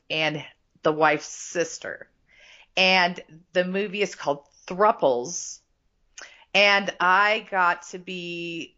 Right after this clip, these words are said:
the mother-in-law that's obnoxious, over the top. <laughs> She's drinking, s-, chain smoking, sitting in a wheelchair, has oxygen,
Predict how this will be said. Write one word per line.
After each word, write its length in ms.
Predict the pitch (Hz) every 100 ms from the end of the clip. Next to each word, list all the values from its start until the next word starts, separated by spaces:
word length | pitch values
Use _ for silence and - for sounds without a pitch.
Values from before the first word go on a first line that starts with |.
| -
the 880 | 147 143 156 156 151 147 135 127 139
mother-in-law 880 | 185 202 220 214 190 160 143 143 151
that's 320 | 151 - -
obnoxious, 1120 | 135 151 160 160 151 - 185 190 220 - - - - - _ _ _
over 260 | 175 202 247
the 100 | 254
top. 600 | 240 175 147 156 - - 269 208 190
<laughs> 320 | 208 - - -
She's 520 | - 233 208 185 - _
drinking, 640 | 180 202 226 233 226 220 220
s-, 420 | 214 - - - 190 -
chain 320 | 240 220 214
smoking, 800 | - 214 208 214 214 208 208 202 - _
sitting 400 | - - - 247
in 120 | 240
a 60 | 226
wheelchair, 760 | 202 202 196 208 202 190 196 - _
has 340 | - 226 240
oxygen, 1040 | 226 185 180 - 190 175 175 170 165 170